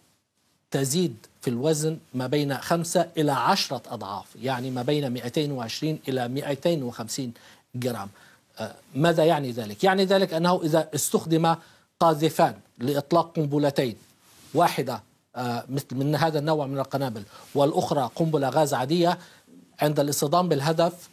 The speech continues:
هذه القنبلة سيكون لها تأثير مدمر ب-، أو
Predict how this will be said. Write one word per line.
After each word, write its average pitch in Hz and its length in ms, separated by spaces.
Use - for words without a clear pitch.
هذه 151 600
القنبلة 160 640
سيكون 143 540
لها 156 180
تأثير 160 560
مدمر 160 500
ب-، 139 260
أو 135 440